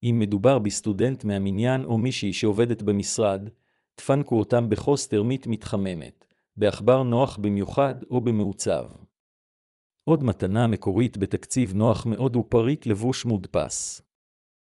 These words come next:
נכון, זה מחזיר אתכם לימי תנועת הנוער העליזים. בתכלס, גם אותנו. אבל תחשבו איזה כיף זה לישון בפיג'מה מפנקת עם תמונה של בן הזוג,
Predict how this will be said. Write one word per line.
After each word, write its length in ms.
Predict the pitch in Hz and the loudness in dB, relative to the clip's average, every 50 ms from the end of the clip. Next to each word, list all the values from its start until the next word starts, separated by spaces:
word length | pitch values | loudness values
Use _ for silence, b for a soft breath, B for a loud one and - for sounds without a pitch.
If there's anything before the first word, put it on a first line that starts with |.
| _ _ _ _ - | _ _ _ _ -4
נכון, 500 | 110 98 - - 147 127 101 85 73 - - _ _ _ _ _ | -4 -4 0 2 2 2 2 0 -2 -8 -16 _ _ _ _ _
זה 200 | 104 101 113 113 | -4 0 2 2
מחזיר 420 | 110 - - 107 101 131 156 139 | 2 0 -2 -2 0 2 2 2
אתכם 320 | 131 131 - - 143 131 120 | 2 0 0 -2 0 0 2
לימי 320 | 104 107 110 117 123 117 | 2 2 2 2 0 0
תנועת 440 | 110 - 104 101 104 123 135 - - | 0 0 -2 0 2 0 0 0 0
הנוער 340 | 110 110 107 107 104 95 95 | 2 2 4 2 2 2 0
העליזים. 560 | 95 101 101 98 92 98 87 76 62 57 - - _ _ _ _ _ _ _ _ _ _ _ _ _ _ _ _ _ _ _ _ - | 0 0 -2 -2 -4 -6 -8 -8 -10 -12 -16 -20 _ _ _ _ _ _ _ _ _ _ _ _ _ _ _ _ _ _ _ _ -6
בתכלס, 840 | 104 95 92 - 127 120 - - 98 85 73 - - - - - _ _ _ _ _ - 98 | -4 -4 2 2 2 2 2 0 -4 -6 -4 -6 -8 -8 -10 -12 _ _ _ _ _ -4 0
גם 200 | 107 127 135 127 | 2 2 2 2
אותנו. 500 | 120 123 - 92 80 73 69 65 62 67 - _ _ _ _ _ _ _ _ _ _ _ _ _ _ _ _ _ _ - | 0 0 0 -2 -2 -2 -6 -10 -12 -14 -18 _ _ _ _ _ _ _ _ _ _ _ _ _ _ _ _ _ _ -10
אבל 240 | 95 87 110 120 110 | -2 0 0 2 2
תחשבו 500 | - 135 - - - 101 95 123 127 123 | 0 -2 -4 -4 -6 -2 0 2 2 4
איזה 240 | 131 117 107 113 | 2 2 2 0
כיף 220 | - - 143 139 - | 0 0 -2 -4 0
זה 120 | 123 120 | 0 0
לישון 400 | 104 98 - - - 139 143 120 | 0 0 0 0 0 0 2 0
בפיג'מה 540 | 101 95 - 107 98 107 120 127 135 139 135 | -2 -2 -4 -4 -2 0 2 2 2 2 0
מפנקת 580 | 117 101 - - 101 110 127 - - 110 - 117 | 0 -2 -2 -4 -2 -2 -2 -2 -4 -4 -4 -2
עם 100 | 110 101 | -4 -4
תמונה 400 | - 101 104 104 107 120 127 117 | -2 -2 -2 0 2 2 0 0
של 200 | - 135 110 101 | 0 -2 -2 0
בן 220 | 90 107 104 104 | 2 2 2 2
הזוג, 460 | 101 90 85 92 92 90 87 95 95 | 0 0 -2 -4 -4 -6 -6 -10 -16